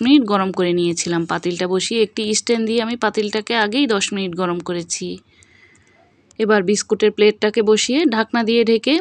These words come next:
পঁয়ত্রিশ মিনিটের মতো আমি বেক করে নেব। চুলার আঁচটা কিন্তু মাঝারি লো হিটে করে বেক করতে হবে, না হলে কিন্তু বিস্কুটগুলো পুড়ে যাবে।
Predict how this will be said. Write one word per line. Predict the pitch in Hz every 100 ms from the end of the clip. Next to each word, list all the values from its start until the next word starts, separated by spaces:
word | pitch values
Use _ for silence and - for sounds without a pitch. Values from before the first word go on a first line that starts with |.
| -
পঁয়ত্রিশ | 226 214 240 240
মিনিটের | 254 247 254 247
মতো | 240 254
আমি | 247 330
বেক | 220 196 -
করে | 196 185
নেব। | 170 175
চুলার | 170 214 196
আঁচটা | 190 190 208
কিন্তু | 202 214 320
মাঝারি | 277 220 220 220
লো | 202 196
হিটে | 196 196
করে | 190 190
বেক | 175 170 -
করতে | 165 - 170
হবে, | 165 165 165 175 _ _ _ -
না | 202
হলে | 202 202
কিন্তু | 202 208 220
বিস্কুটগুলো | 208 - 220 196 220 269
পুড়ে | 247 208
যাবে। | 180 170 160